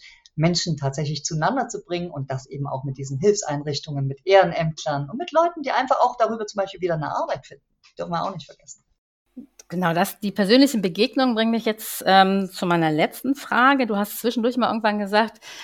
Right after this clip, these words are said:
Speaker 2: ähm, die Pandemie wird uns wahrscheinlich ja noch eine ganze Weile mit, auch mit ihren Auswirkungen beschäftigen und hat unser Leben auch ganz schön noch mal beeinflusst ver-, und verändert. Ähm, aktuell gibt's aber ja doch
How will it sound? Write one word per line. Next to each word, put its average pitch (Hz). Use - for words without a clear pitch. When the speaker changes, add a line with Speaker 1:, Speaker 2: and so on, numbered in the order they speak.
Speaker 2:
ähm, 180
die 196
Pandemie 190
wird 208
uns 233
wahrscheinlich 202
ja 190
noch 208
eine 202
ganze 196
Weile 190
mit, 196
auch 175
mit 185
ihren 180
Auswirkungen 190
beschäftigen 254
und 185
hat 202
unser 185
Leben 214
auch -
ganz 220
schön 220
noch 175
mal 190
beeinflusst 226
ver-, -
und 196
verändert. 233
Ähm, 208
aktuell 214
gibt's 254
aber 214
ja 208
doch 220